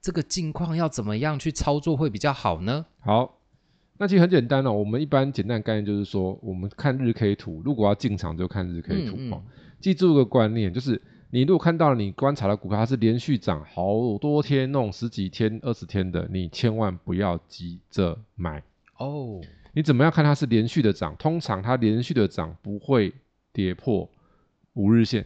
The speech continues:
Speaker 1: 哦。
Speaker 2: 所以你就看它那个 K 线是沿着五日线一路上去的，那它就是一段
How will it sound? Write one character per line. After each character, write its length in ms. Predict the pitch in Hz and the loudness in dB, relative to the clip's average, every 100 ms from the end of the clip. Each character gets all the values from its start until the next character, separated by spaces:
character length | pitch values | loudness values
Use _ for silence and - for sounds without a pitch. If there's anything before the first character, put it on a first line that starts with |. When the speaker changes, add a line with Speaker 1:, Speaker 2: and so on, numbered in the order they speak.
| - | -6
Speaker 1:
哦。 480 | 107 113 101 90 80 - | -10 -10 -12 -14 -16 -2
Speaker 2:
所 140 | 165 | 2
以 40 | |
你 40 | 143 | 4
就 60 | |
看 140 | 165 170 | 4 4
它 80 | 170 | 4
那 80 | |
个 100 | 165 | 2
K 240 | 131 147 139 | 2 2 4
线 240 | 147 110 | 4 0
是 220 | - 131 - | -2 -8 -2
沿 200 | 123 123 | 2 2
着 140 | 135 | 2
五 180 | 104 117 | 0 2
日 40 | 131 | 0
线 180 | 135 104 | 0 -2
一 60 | |
路 120 | 127 | 0
上 240 | 113 127 104 | 2 2 0
去 140 | - | -2
的， 100 | 95 | 0
那 140 | 113 117 | 0 0
它 100 | 117 | 0
就 120 | 113 | -2
是 160 | 120 | -2
一 60 | 107 | -6
段 260 | - 117 | 2 2